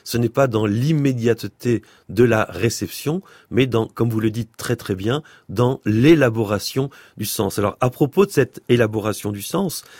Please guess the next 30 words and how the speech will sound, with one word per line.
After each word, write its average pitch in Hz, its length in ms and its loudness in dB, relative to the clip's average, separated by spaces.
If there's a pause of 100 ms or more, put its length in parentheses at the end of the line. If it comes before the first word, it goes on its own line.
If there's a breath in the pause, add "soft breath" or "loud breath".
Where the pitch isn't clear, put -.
(240 loud breath)
dans 113 100 4
les 120 140 4
premiers 175 340 2
chapitres - 580 -2
de 104 120 2
votre 101 300 -2
livre, 143 360 -2 (360 loud breath)
vous 113 240 2
évoquez 135 360 2
un 113 140 4
auteur 156 480 2 (280 loud breath)
que - 80 4
l'on 127 140 4
cite 139 300 -4
moins 147 180 6
aujourd'hui 107 560 0 (460 soft breath)
et 131 100 4
qui 160 160 0
pourtant 151 560 2
a - 80 -6
apporté 131 640 0
énormément 170 720 6 (320 soft breath)
à 117 80 2
la 117 100 2
question 120 400 0
de 113 100 4
l'interprétation 117 800 0
des 104 120 -2
textes - 320 -2
littéraires 107 640 -2